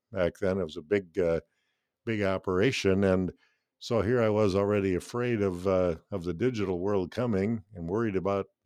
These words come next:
making all this money off my website that I had no clue how to do. And now I'm, uh, now my new competitor across town is owned by, partially owned by Gateway Computers.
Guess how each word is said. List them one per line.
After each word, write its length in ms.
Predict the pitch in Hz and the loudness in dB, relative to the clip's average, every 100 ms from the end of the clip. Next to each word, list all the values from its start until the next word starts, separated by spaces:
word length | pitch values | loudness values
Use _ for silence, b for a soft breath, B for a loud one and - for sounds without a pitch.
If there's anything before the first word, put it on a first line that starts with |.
| 95 | -10
making 340 | 92 107 101 92 | -6 -4 -4 -2
all 160 | 101 | -2
this 200 | 90 - | -2 -4
money 280 | 104 113 101 | -2 0 0
off 240 | 90 95 - | -2 -4 -6
my 120 | 87 | -6
website 680 | 85 110 117 - 90 101 - | -2 -2 -2 -4 -2 -4 -4
that 120 | 90 | -4
I 60 | |
had 180 | 85 92 | -2 -4
no 160 | 92 92 | -4 -6
clue 320 | - 123 104 | -6 -4 -2
how 140 | 90 | 0
to 100 | 90 | -2
do. 380 | 82 120 117 101 _ _ _ _ _ _ 101 | -4 -2 0 -2 _ _ _ _ _ _ -4
And 140 | 95 | -2
now 260 | 113 135 123 | 0 0 0
I'm, 380 | 101 101 98 | 2 0 2
uh, 280 | 95 92 90 - _ _ _ _ - | 2 2 0 -6 _ _ _ _ -6
now 120 | 110 | -4
my 180 | 107 101 | 0 0
new 140 | 113 113 | 0 -2
competitor 600 | 98 87 127 135 104 92 | -6 -2 -2 0 0 0
across 400 | - 110 101 - | 0 -2 -2 -2
town 340 | 113 123 120 | -2 0 0
is 140 | 101 | 0
owned 240 | 104 113 104 | 0 0 0
by, 360 | 92 92 87 - _ - | 0 0 -2 -6 _ -6
partially 380 | 120 - 107 | -4 -4 -4
owned 180 | 104 113 | -2 0
by 140 | 92 85 | 0 0
Gateway 420 | 107 120 107 98 | 0 0 2 0
Computers. 800 | - 85 135 156 85 71 - | 0 -4 -2 0 -2 -6 -10